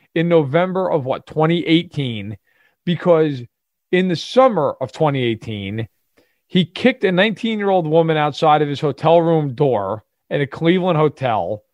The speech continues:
okay, and then lied about it to the team, and then video came out on T M Z, and they cut him the night of the video being released. The Chiefs, flat out, and I don't know how I feel, actually, I do know how I feel about this. The Chiefs said that they cut him because he lied,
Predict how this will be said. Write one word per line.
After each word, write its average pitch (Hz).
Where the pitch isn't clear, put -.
okay, 143
and 175
then 185
lied 165
about 196
it 190
to 202
the 196
team, 131
and 147
then 160
video 180
came 196
out 175
on 170
T 165
M 156
Z, 127
and 143
they 147
cut 160
him 165
the 160
night 143
of 131
the 127
video 120
being 110
released. 82
The 170
Chiefs, 247
flat 185
out, 151
and 135
I 165
don't 170
know 156
how 151
I 135
feel, 143
actually, 139
I 113
do 113
know 113
how 87
I 85
feel 85
about 87
this. 92
The 160
Chiefs 254
said 185
that 160
they 160
cut 185
him 156
because 147
he 127
lied, 127